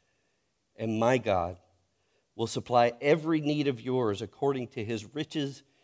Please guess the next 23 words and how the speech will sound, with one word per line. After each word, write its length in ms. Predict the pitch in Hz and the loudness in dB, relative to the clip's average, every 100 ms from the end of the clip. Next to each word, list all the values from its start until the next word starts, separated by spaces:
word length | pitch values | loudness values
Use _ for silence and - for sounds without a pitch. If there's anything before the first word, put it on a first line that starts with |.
| _ | _
in 180 | - 123 | -4 -2
glory 600 | 110 117 120 117 113 110 - _ _ _ - | 0 2 4 4 2 -2 -10 _ _ _ -6
in 440 | 123 120 113 107 _ _ | -2 0 -2 -4 _ _
Christ 600 | _ 117 101 98 - _ _ _ 101 | _ -4 -4 -4 -10 _ _ _ _
Jesus." 800 | 104 98 92 87 85 _ _ _ _ _ _ _ _ _ _ _ _ _ _ _ _ _ _ _ _ | -12 -12 -12 -18 -20 _ _ _ _ _ _ _ _ _ _ _ _ _ _ _ _ _ _ _ _
My 160 | 110 131 | 2 4
God 300 | 131 127 117 | 8 8 6
will 100 | 123 | 0
supply 560 | 135 - 131 117 113 - _ _ _ - | -4 0 4 4 2 -4 _ _ _ -2
every 540 | 143 143 139 151 151 | 0 0 -2 -4 -4
need 380 | 131 120 131 120 | -6 -6 -4 -4
of 120 | 107 | -6
yours. 360 | 113 110 98 - | -6 -4 -6 -8
He 100 | 127 | -18
could 240 | - 208 | -2 0
have 100 | 202 | 0
said, 380 | - 98 98 113 | -6 -8 -8 -8
"My 220 | 110 123 | -6 -6
God 320 | 123 117 107 | -2 -2 -2
will 100 | 107 | -4
supply 400 | 110 117 - 110 | -10 -12 -6 -2
your 240 | 104 104 101 | -2 -2 -4
needs." 500 | 98 90 - _ | -6 -10 -16 _